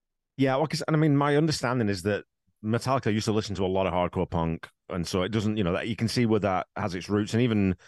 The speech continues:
some of the tracks that I do know on those earlier albums sound a bit more like this than they do, you know, like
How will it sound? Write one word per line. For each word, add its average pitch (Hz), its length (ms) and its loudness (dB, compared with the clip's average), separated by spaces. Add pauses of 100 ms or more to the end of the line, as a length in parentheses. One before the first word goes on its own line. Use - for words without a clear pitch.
(200)
some 127 160 0
of 117 40 2
the 110 60 0
tracks - 260 -4
that 104 80 -2
I 95 40 0
do 104 160 0
know 107 120 2
on 95 100 0
those 92 160 -2
earlier 92 240 0
albums 85 360 -2
sound 113 360 0
a 92 40 -2
bit 87 300 -6
more 87 460 0 (100)
like 87 260 -4
this 107 200 -4
than 90 140 -4
they 85 120 0
do, 85 380 -2 (320)
you 90 80 -4
know, 73 240 -4
like 80 320 -8